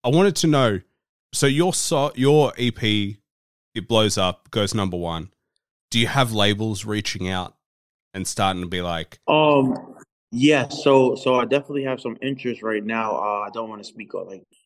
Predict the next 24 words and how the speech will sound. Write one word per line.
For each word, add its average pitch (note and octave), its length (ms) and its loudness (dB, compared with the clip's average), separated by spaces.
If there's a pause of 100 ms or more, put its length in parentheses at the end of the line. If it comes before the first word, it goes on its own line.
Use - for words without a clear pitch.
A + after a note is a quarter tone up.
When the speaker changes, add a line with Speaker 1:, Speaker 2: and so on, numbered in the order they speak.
Speaker 2:
no G2+ 80 0
name G#2+ 260 2
specifically, G#2 680 -2
but G2 260 2 (420)
yeah, G#2+ 180 2
we G#2 100 2
definitely A#2 340 2
have G#2 120 -2
been G#2 100 -4
in F#2+ 100 -6
talks - 360 -14
for - 200 -16
sure. - 300 -8 (1700)
Like, G2 240 2
um, G2+ 220 4
w-, G2+ 260 4
well, F#2+ 280 0
like, G2 200 -2
as F#2+ 140 -8
far A2 160 2
as G2 100 0
with G2+ 140 0
my F#2+ 100 -4
manager. G2+ 600 -6